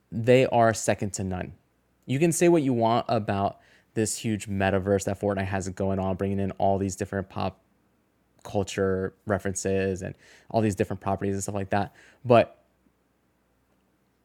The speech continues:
you can't tell me you watch any of that stuff and go, "I would love to see, like, a Fortnite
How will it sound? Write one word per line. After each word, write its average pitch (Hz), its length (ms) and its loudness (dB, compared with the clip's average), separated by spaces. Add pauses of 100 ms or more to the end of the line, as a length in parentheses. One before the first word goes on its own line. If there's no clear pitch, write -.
(100)
you 160 120 4
can't 202 200 4
tell 180 120 0
me 151 80 4
you 123 440 2
watch 113 360 0
any 120 60 2
of 107 60 2
that 107 120 2
stuff 104 320 2
and 110 200 -2
go, 104 540 4 (260)
"I 135 120 4
would 113 180 2
love 110 180 4
to 110 100 -6
see, 107 160 0
like, 95 220 -2 (120)
a 104 60 0
Fortnite 98 580 -2